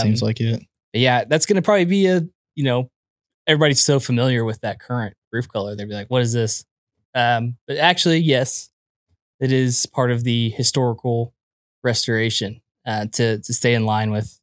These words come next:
Speaker 2: you know, how it was when it was built. Um, and it's the same color as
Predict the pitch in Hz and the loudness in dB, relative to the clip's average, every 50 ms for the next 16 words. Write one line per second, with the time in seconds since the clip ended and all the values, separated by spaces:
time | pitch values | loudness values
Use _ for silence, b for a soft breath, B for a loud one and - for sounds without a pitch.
0 | _ - 120 113 113 113 123 120 117 110 117 120 123 127 - - - 135 135 131 | _ -4 -2 -2 0 0 0 0 0 0 0 0 0 0 -2 -2 -2 -4 -4 -2
1 | 131 123 113 123 139 127 - - _ _ _ _ _ _ _ _ _ _ - 110 | -2 -2 0 2 2 2 0 -4 _ _ _ _ _ _ _ _ _ _ 0 0
2 | 113 113 113 113 110 113 110 - 123 135 156 156 156 - _ _ _ _ - - | 2 2 0 0 -2 -4 -4 -4 -2 -2 -2 -4 -6 -12 _ _ _ _ -2 2
3 | 143 - - 151 151 147 151 135 - 147 131 135 135 135 131 123 120 113 - | 4 4 4 4 4 4 2 2 2 2 2 2 2 2 2 2 2 0 -2